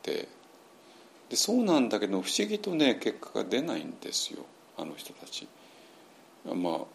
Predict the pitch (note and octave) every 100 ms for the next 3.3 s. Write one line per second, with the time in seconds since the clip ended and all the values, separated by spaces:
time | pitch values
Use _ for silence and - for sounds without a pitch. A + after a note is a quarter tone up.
0 | - - - - - D#3+ A2 D#2+ D#2 -
1 | - C#2+ - - - G2 B2+ - G#2 -
2 | A#2+ G#2+ E3+ B3+ B3 G2+ F2 D#2 - -
3 | - D2+